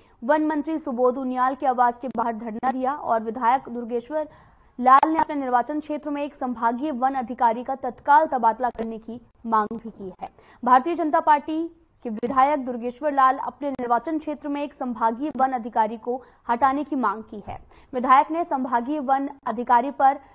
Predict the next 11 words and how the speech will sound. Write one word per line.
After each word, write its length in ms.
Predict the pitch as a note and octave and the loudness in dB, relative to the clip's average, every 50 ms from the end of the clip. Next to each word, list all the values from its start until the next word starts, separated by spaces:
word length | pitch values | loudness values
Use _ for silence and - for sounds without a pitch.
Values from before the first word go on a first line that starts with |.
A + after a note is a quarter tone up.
| _ _ _ _ _ | _ _ _ _ _
निष्क्रिय 540 | B3 B3+ C4 C4 - _ E4+ D#4+ E4 E4+ E4 | -4 -4 -4 -6 -6 _ -4 -2 -2 -2 0
रहने 340 | D#4 D4 C#4+ C#4 C#4+ D#4+ F4 | -2 -2 -2 -2 -2 -4 -4
और 240 | C#4 C#4 C4+ C4+ B3+ | 0 0 0 0 0
उनके 240 | C#4+ C#4 B3+ D4+ | -2 -6 -6 -4
निर्वाचन 460 | C#4 C4 B3 A#3 A#3+ A3+ A3+ D4 D4+ C#4+ | -4 -4 -2 0 0 0 0 -2 -6 -6
क्षेत्र 300 | C#4+ D4 D4 C#4+ C#4 D4 | -4 -6 -6 -6 -6 -6
में 160 | C#4+ C#4+ C#4 | -6 -4 -4
विकास 480 | A#3+ B3 A#3+ B3+ B3+ C4+ D4 C#4+ - - | -6 -4 0 2 4 4 4 2 -2 -6
परियोजनाओं 560 | B3+ A#3+ A#3+ A#3+ A#3 A3+ G#3+ A3+ A#3+ A#3+ C4 | -6 -4 -2 -2 -2 -4 -2 -2 -2 0 0
में 180 | C#4+ D4 D4+ C#4+ | 0 0 -2 -2
रोड़ा 480 | A#3+ A#3+ B3 B3+ C4+ C#4+ D4+ D#4+ D#4+ | 0 0 0 2 6 6 6 6 4